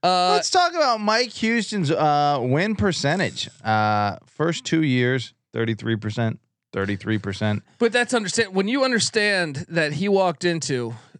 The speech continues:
Speaker 1: and, and look, Houston bothers me on the special team side of things. I've made this known,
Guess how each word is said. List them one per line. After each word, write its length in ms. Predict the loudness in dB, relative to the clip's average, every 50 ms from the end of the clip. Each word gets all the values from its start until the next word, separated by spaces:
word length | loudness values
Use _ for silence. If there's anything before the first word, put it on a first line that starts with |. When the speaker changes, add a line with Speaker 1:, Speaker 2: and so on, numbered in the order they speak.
| _ -4
Speaker 1:
and, 240 | 0 0 0 0 -2
and 400 | -2 -2 -2 0 0 -2 -2 -2
look, 220 | -2 -2 -2 -2 -2
Houston 460 | -2 0 0 0 0 -2 -2 -2 -2
bothers 360 | -2 0 0 0 0 -2 -2
me 60 | -2
on 80 | -2 -2
the 80 | -2 -2
special 300 | 0 -2 -2 -2 -2 -2
team 220 | -2 -2 -2 0
side 200 | 0 0 0 0
of 80 | 0 -2
things. 200 | -4 -2 -2 -2
I've 120 | -2 -2
made 200 | 0 -2 0 0
this 160 | -2 -4 -4
known, 460 | -4 -4 -4 -2 -2 -2 -4 -6 -8